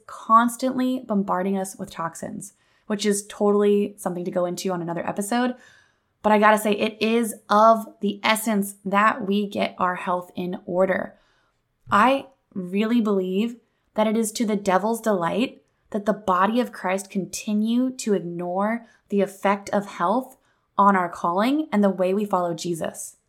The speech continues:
What a ploy to convince us that caring for our bodies is vanity, that physical health is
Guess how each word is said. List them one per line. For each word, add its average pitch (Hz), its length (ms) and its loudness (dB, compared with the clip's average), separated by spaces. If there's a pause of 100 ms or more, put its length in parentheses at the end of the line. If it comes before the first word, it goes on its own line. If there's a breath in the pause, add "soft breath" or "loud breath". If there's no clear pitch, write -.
(480)
What - 160 2
a 370 80 6
ploy 202 720 2 (500)
to 277 100 2
convince 233 460 2
us 294 160 4
that - 260 0
caring 226 380 0
for 254 140 2
our 208 140 4
bodies 196 500 0
is 165 220 -6
vanity, 190 520 -2 (380 soft breath)
that 202 200 -2
physical 254 340 2
health 233 380 4
is 214 380 0